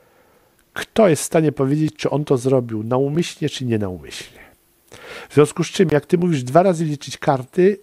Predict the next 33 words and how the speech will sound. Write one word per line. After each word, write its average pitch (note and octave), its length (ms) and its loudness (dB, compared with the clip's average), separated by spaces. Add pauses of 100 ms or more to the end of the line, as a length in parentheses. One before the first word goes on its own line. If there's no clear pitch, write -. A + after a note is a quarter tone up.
ja D3 260 2
bym F3+ 200 2
nie E3 100 2
był D3 180 0
za A#2 220 -2
tym. - 160 -20 (480)
No, - 80 -10
liczenie, D3 440 -2
wiecie, C#3+ 280 -6 (580)
co E3 120 0
się E3 180 2
używa D3 240 4
do C3+ 100 6
liczenia? C3 420 2
Wagi. D3+ 580 -2 (760)
E, A2+ 180 2
ja D3 280 0
mam F3+ 180 -2
wagę B2 300 -2
kuchenną A2+ 760 -8 (600)
i B2+ 360 4
jak C#3+ 280 0
drukujemy D3 560 4
ulotki B2+ 440 2
czy A#2 80 -18
cokolwiek, A#2+ 500 -4
to D3 100 -6
ważymy. G3 440 2
Ja B2 140 4
wiem, C#3 160 2
co C3+ 160 -2
waży A#2+ 260 -2
ile. G#2+ 480 -6